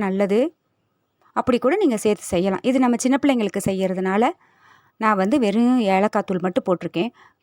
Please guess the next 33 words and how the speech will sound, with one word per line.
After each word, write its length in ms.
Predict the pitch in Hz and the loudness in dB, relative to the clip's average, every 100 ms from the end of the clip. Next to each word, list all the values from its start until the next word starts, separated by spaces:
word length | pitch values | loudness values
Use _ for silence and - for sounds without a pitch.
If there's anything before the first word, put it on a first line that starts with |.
| _ _ _ _ _ - | _ _ _ _ _ -2
நல்லா 260 | 220 262 | 0 2
அந்த 140 | 294 220 | 0 2
அளவுக்கு 280 | 214 247 269 | 2 2 0
தண்ணி 240 | 233 214 | 0 0
பதம் 280 | 247 226 202 | 0 0 0
வந்த 200 | 185 202 233 | -2 0 0
உடனே 280 | 202 202 226 254 | 0 -2 0 0
எடுத்து 200 | 208 240 | 0 0
வச்சுக்கோங்க. 460 | 240 190 - 185 214 | -2 -2 -6 -4 0
நல்லா 280 | 240 190 208 180 | 0 2 0 0
ஆறட்டும். 460 | 180 233 220 202 240 - - - - | 0 0 -2 -4 -8 -8 -14 -8 0
ஆறுன 320 | 233 302 349 240 | 2 2 0 -2
உடனே 260 | 220 311 381 | 0 0 0
சின்ன 200 | - 285 | 0 0
சின்ன 200 | 277 262 226 | 2 -2 0
லட்டுகளா 460 | 202 202 233 233 240 | -2 -2 0 0 0
பிடிச்சிருங்க. 520 | 220 196 214 190 190 262 311 - - - | -2 -2 -4 -2 0 0 0 -8 -20 -6
பிடிச்சிட்டு 440 | 277 311 - 233 277 247 | -2 0 -2 0 0 2
டெசிகேட்டட் 520 | 233 311 320 240 196 | 0 0 0 0 -2
கோகோனட்ல 520 | 196 190 202 190 226 311 | -4 -4 -4 -4 -4 0
பிரட்டி 280 | 240 208 214 | 0 0 -2
வச்சுக்கோங்க. 440 | 190 - 208 185 196 277 320 _ _ _ _ | -4 -4 -4 -2 0 0 -2 _ _ _ _
இது 120 | 277 294 | 0 0
உங்களுக்கு 400 | 262 247 233 311 427 _ - - | 2 0 2 0 -2 _ -20 -20
சு-, 140 | - - - | -20 -10 0
உருட்டும் 380 | 269 330 320 233 | 0 2 0 2
பொழுது 260 | 240 262 440 | 2 2 0
கொஞ்சம் 320 | 262 254 214 | 0 0 0
லேசா 240 | 202 208 - | 0 -2 -2
பிசுக்கு 300 | 240 - 214 | -2 -2 0
பதமா 300 | 208 208 233 214 | 0 0 0 0
இருக்கும். 340 | 202 208 254 185 | -2 0 0 0
ஆனா 140 | 226 | 0